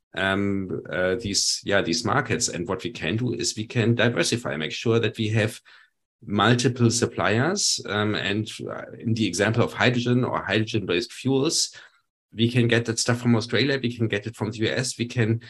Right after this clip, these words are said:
um, work together with Chile, we can work together with North Africa, and just having a portfolio, um, is extremely useful. And there, what from a, from the perspective of the European Union is super important is also to team up, to work together, to coordinate.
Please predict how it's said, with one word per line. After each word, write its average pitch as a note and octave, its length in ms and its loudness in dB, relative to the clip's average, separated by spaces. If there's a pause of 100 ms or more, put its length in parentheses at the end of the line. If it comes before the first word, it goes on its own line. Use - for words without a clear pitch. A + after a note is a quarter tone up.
(300)
um, G#2 460 2
work A#2 220 4
together A#2+ 320 4
with A2+ 180 -4
Chile, C#3+ 300 0
we A#2+ 100 2
can A#2+ 180 0
work G#2 180 -2
together A2 300 0
with G#2 160 -6
North G2+ 240 -2
Africa, A#2+ 560 0 (300)
and G2+ 140 -2
just A#2 220 2
having A#2+ 320 4
a G#2 40 4
portfolio, D3 840 0 (460)
um, A#2 260 6
is - 160 0
extremely A2+ 360 2
useful. B2+ 420 4
And A#2+ 140 6
there, A#2+ 220 6
what C3 220 0
from A2+ 220 2
a, G#2 140 0
from G#2 140 -4
the G2+ 80 0
perspective F#2+ 400 -4
of E2+ 120 -12 (200)
the F#2+ 60 -8
European E2 380 -4
Union E3 300 2
is A#2 120 0
super A2 180 0
important F2 400 0
is E2+ 100 -4
also F#2 600 0 (600)
to C3+ 140 2
team A#2+ 300 2
up, F#3 240 0
to - 100 -6
work G2 200 0
together, A#2+ 380 2
to - 140 -4
coordinate. F#2 720 -2